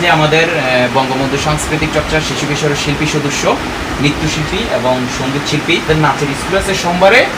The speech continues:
আপনি আমার নাচের স্কুলে আসেন, আমার বাচ্চারা থাকবে, সবাই অভিভাবকরা থাকবে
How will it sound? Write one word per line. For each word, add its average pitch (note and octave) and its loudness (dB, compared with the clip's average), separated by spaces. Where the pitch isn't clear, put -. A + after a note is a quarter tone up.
আপনি D#3 2
আমার C#3+ 2
নাচের C#3+ 0
স্কুলে E3 0
আসেন, F#3 2
আমার D3+ 2
বাচ্চারা C3+ -2
থাকবে, D3+ -2
সবাই D3 4
অভিভাবকরা F3 4
থাকবে E3+ 4